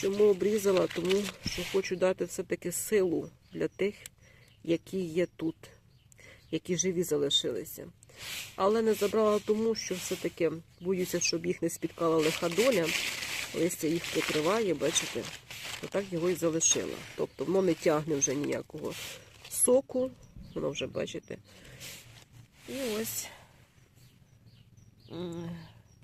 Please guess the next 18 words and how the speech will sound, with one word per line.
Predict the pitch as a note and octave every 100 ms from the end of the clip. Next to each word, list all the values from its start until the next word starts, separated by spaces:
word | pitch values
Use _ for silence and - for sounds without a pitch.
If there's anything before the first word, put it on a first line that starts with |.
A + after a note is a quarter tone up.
| -
це | F#3+ F#3+ - - _ - - _ _ _ - - - - F3+
ракулята, | F#3+ - F#3 F3+ F3 D#3+ -
так, | E3+ G3+ - -
<laughs> | -
як | F#3+
я | F3+
на |
них | F3 F3+ -
кажу, | - - -
<laughs> | B3+ - - C4+ -
іриси | - F#3+ F3+ F3 - F#3 F3 - - - - - - - -
сітчасті. | - - F#3 - E3+ E3+ - D#3+ F3 F3 - - -
Ось | D#3+ -
так | - D#3+ E3+
зійшли | F3 F3 - D#3+
тут | D#3 E3 -
теж | D3+ C#3+
дружненько. | E3 F3 F3 D#3+ D3 D#3+ B2